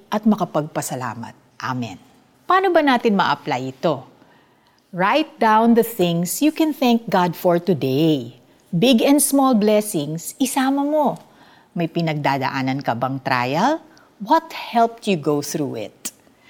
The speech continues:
Lagi kayong magpasalamat sa Diyos na ating Ama dahil sa lahat ng bagay. Sa pangalan ng ating Panginoong Hesukristo,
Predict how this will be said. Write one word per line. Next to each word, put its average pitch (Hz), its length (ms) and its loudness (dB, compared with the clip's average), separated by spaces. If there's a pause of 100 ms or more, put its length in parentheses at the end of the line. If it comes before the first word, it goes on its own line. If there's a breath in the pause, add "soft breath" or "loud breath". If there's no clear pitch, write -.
(280 soft breath)
Lagi 226 320 4
kayong 285 320 4
magpasalamat 175 800 0
sa 185 160 0
Diyos 202 640 0
na 160 160 -4
ating 233 320 0
Ama 190 480 2 (240 loud breath)
dahil 277 400 2
sa 226 160 2
lahat 180 320 0
ng 254 160 6
bagay. 135 560 2 (320 soft breath)
Sa - 240 -6
pangalan 143 420 2
ng 285 220 4
ating 262 320 0
Panginoong 254 480 4
Hesukristo, - 880 -2